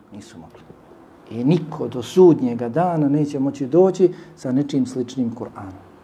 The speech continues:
I to je ono posebno. I to je ono posebno. Za razliku od prethodnih objava, nisu bile toliko nadnaravne kao što je Kur'an.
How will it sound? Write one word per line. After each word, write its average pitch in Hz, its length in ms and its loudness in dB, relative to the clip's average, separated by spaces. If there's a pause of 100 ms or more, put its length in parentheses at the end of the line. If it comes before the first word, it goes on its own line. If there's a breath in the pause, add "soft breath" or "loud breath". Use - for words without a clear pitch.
(560)
I 120 60 -6
to 120 140 2
je 160 80 10
ono 156 260 6
posebno. 117 460 -4 (1200)
I 135 80 0
to 151 140 6
je 165 80 10
ono 156 240 6
posebno. 110 420 -4 (840 loud breath)
Za 131 120 2
razliku 175 460 2
od 156 160 2
prethodnih 180 600 2
objava, 127 460 0 (2000)
nisu 156 320 4
bile 160 320 6
toliko 151 400 2
nadnaravne 131 760 0
kao 131 180 -4
što 120 160 -10
je 113 100 -6
Kur'an. 104 300 -10